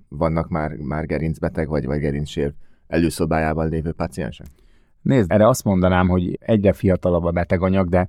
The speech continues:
Speaker 2: azért ezt komplexen kell nézni, mert szerintem az emberek bizonyos része, legalábbis aki hozzánk eljön, egészségtudatos. Hát lehet, hogy mondjuk, amikor én annó gyerek voltam, nem foglalkoztam annyira ezzel, viszont itt azért a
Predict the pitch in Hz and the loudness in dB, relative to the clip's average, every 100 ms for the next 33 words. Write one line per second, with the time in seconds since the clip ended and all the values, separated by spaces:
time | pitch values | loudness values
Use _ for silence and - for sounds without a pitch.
0 | - - 95 92 90 - - 90 - 110 | -4 -4 2 4 4 0 -8 -6 0 2
1 | 101 - 87 78 82 80 87 87 87 82 | 2 0 -2 -2 0 2 2 2 0 0
2 | 82 78 98 98 - 87 80 90 90 82 | -2 -2 0 0 0 -2 0 0 0 0
3 | 82 87 - 92 98 101 90 - 82 85 | -2 -4 -6 0 2 4 2 0 -2 -2
4 | - 87 87 82 82 80 80 - 80 - | 0 0 0 -2 -2 -2 -4 -4 -4 -2
5 | 80 69 - 98 87 78 82 87 90 90 | -4 -4 -6 -6 -4 -6 -2 -2 0 0
6 | 80 78 - 73 87 76 76 80 - - | 0 -2 -2 -2 0 2 0 -2 -4 -10
7 | - - 92 - 101 107 90 78 90 82 | -12 -10 -8 0 2 4 2 0 0 2
8 | 87 85 85 87 85 - 85 85 82 80 | 4 4 2 4 2 2 0 2 2 -2
9 | - - 95 85 80 - - - 87 90 | -4 0 4 4 2 -2 -8 -14 -6 -4
10 | 92 95 - 90 87 85 87 85 85 78 | -2 -2 -2 0 2 2 2 2 -2 -2
11 | 76 71 78 - 78 76 - 80 80 76 | -2 -4 -6 -6 -6 -6 -6 -4 -4 -4
12 | 78 92 95 95 95 - 87 92 - 90 | -2 0 2 2 0 -2 -2 -4 -4 -2
13 | 82 85 - 85 | 0 0 0 -2